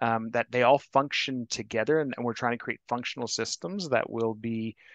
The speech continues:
resilient and have, um, you know, uh, where there's, where there's refuges, where there is alternate habitat. So our, our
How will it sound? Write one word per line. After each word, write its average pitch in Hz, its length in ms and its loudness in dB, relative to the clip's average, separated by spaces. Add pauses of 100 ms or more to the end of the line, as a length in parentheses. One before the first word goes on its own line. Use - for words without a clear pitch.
(220)
resilient 131 840 2
and 117 200 -4
have, 117 340 0 (200)
um, 107 580 -2 (120)
you 120 120 -6
know, 107 180 -4 (280)
uh, 107 260 -2
where 107 300 -8
there's, 101 180 -6
where 110 160 -6
there's 95 180 -12
refuges, 120 720 -2
where 104 240 -6
there 104 260 -4
is 101 180 -8 (360)
alternate 123 460 4
habitat. - 560 0
So 127 200 2 (360)
our, 127 100 6
our 135 180 6